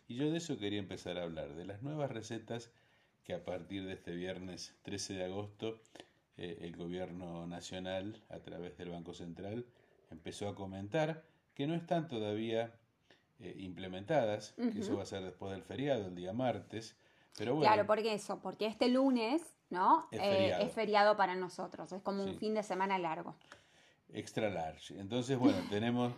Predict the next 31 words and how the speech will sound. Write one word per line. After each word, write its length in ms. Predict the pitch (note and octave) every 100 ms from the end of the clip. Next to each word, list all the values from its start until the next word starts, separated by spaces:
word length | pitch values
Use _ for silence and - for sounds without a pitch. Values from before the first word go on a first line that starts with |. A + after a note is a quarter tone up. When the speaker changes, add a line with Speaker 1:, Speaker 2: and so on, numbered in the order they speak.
| -
Speaker 1:
tenemos 520 | G2+ A2 A#2+ B2+ B2 - _ _ _
que 80 | -
esperar 380 | F2+ - G#2 A2+
al 120 | A2+
martes, 460 | D3+ B2+ G2 E2 D#2+ -
pero 160 | F2
ya 140 | F2+ A2+
sabemos 600 | - A2 A2+ A#2+ B2 - _ _ -
desde 200 | F2 F2+
el 60 | F2+
viernes 680 | A#2 B2+ A#2+ B2+ D3+ E3+ -
que 60 | -
Speaker 2:
¿Cuáles 240 | G#3 G3+
Speaker 1:
tan-, 80 | G3+
Speaker 2:
son 140 | G3+ G3
las 140 | F3+
medidas? 480 | F#3 G3+ F3+ E3+ E3+
Speaker 1:
que 60 |
tanto 320 | - G#2 G#2 A2+
las 180 | G2+
empresas 800 | G2+ G2 G2+ C#3 C3+ B2 A#2+ - - _
como 240 | F2 F2
los 220 | F2 -
individuos 760 | F#2+ G2+ A#2+ C#3+ C#3+ D3+ D#3+ - _ _ _ -
no 240 | A2+ B2+
pueden 320 | C3 C#3 C3+
hacer 360 | A#2+ A2 B2+ A#2+
más 220 | A#2 A#2
compra 560 | - B2 A#2+ A2+ A2+ A2
de 140 | G#2+
dólares 580 | B2+ C#3 A2+ A2 C3+ -